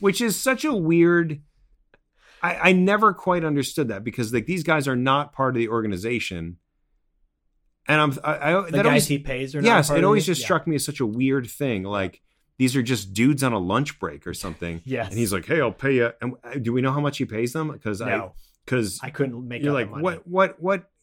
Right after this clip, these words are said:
Speaker 1: what, how much would be worth killing a guy?"
Speaker 2: Yeah.
Speaker 1: Make it look like an accident, you know? And then, and then this is where you start to get into these caricature,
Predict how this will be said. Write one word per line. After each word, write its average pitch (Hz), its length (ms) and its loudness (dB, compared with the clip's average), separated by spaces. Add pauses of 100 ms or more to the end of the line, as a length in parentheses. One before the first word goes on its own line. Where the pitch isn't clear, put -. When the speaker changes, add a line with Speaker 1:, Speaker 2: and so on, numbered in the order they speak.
(160)
Speaker 1:
what, 165 360 -8
how 196 180 0
much 190 320 2
would 170 140 2
be 160 80 4
worth 156 260 2
killing 151 340 0
a 98 80 -2
guy?" 82 160 -8 (260)
Speaker 2:
Yeah. 113 220 -12 (180)
Speaker 1:
Make 143 220 4
it 151 60 4
look 147 180 2
like 135 200 2
an 120 100 0
accident, 113 600 0
you 117 100 -2
know? 113 200 0
And 123 140 0
then, 143 300 -2 (280)
and 131 140 0
then 165 180 4
this 156 220 2
is 127 80 -2
where 135 100 2
you 123 80 2
start 123 220 -2
to 107 60 -12
get 113 120 -2
into 101 140 -4
these 92 160 -4
caricature, 90 920 -4